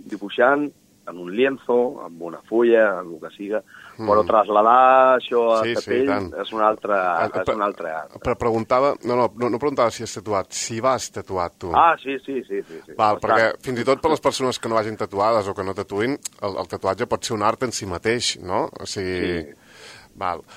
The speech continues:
Speaker 2: Escolta, mira, et presento aquí en, en Marc Sánchez, ell és un xef, eh, de renom aquí a Formentera i també és tatuador.
Speaker 1: Ah,
Speaker 2: Em,
Speaker 1: molt bé.
Speaker 2: ell és, em, en fi, tatua, eh, qui vulgui aquí a Formentera i, i, i tot ell, doncs, va,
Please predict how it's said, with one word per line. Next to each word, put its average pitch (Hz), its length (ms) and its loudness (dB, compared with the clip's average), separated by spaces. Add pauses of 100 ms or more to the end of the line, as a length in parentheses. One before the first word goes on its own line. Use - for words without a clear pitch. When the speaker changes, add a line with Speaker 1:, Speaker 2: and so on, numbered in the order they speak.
Speaker 2:
Escolta, 139 240 2
mira, 143 120 6
et 151 60 2
presento 147 340 2
aquí 143 600 2 (120)
en, 113 140 -2
en 107 120 0
Marc 120 280 2
Sánchez, 131 640 0
ell 95 340 -6
és 90 100 -6
un 90 400 -4
xef, 101 440 -6
eh, 92 200 -4
de 92 160 -4
renom 98 360 0
aquí 95 180 -6
a 98 60 -6
Formentera 101 520 -2
i 143 100 -2
també 95 220 -2
és - 100 -6
tatuador. 117 600 2 (480)
Speaker 1:
Ah, 90 220 0
Speaker 2:
Em, 87 60 -4
Speaker 1:
molt 85 540 -6
bé. - 120 -8
Speaker 2:
ell 90 100 -8 (100)
és, 85 120 -12
em, 80 680 -8 (180)
en 87 80 -16
fi, 110 240 -10 (140)
tatua, 85 500 -6 (480)
eh, 82 480 -8
qui - 120 -18
vulgui 98 220 -8
aquí 95 160 -10
a 87 60 -12
Formentera 95 720 -6 (140)
i, 82 580 -12
i, 85 120 -12
i 78 40 -20
tot - 220 -10
ell, 98 260 -8
doncs, 85 240 -8
va, 82 240 -6